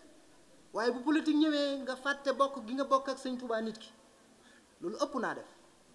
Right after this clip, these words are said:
ëpp naa def. Kenn jëru, kenn jëru, lenn jëru. Nañ xam,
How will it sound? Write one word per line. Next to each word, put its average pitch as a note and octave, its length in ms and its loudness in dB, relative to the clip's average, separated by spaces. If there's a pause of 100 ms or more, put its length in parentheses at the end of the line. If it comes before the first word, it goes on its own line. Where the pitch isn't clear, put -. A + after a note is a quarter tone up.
(460)
ëpp E4+ 240 -2
naa A#3+ 160 4
def. E3 160 -6
Kenn F#4 280 6
jëru, G3 180 4 (840)
kenn E4+ 400 6
jëru, G3+ 180 4 (640)
lenn D#4+ 560 12
jëru. D3+ 180 4 (3250)
Nañ A3 180 -4
xam, C4 200 -2